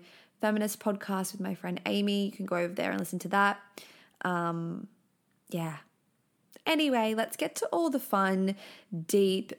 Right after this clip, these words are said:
mystical, spiritual, cosmic stuff that we do here on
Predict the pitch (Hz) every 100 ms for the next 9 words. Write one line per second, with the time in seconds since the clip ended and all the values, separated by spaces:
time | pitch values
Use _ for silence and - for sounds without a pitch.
0 | - 185 185 196 190 196 196 180 175 175
1 | - 185 180 180 - 180 175 170 165 -
2 | - - 185 185 202 190 - 170 160 -
3 | - 170 165 160 156 160 160 160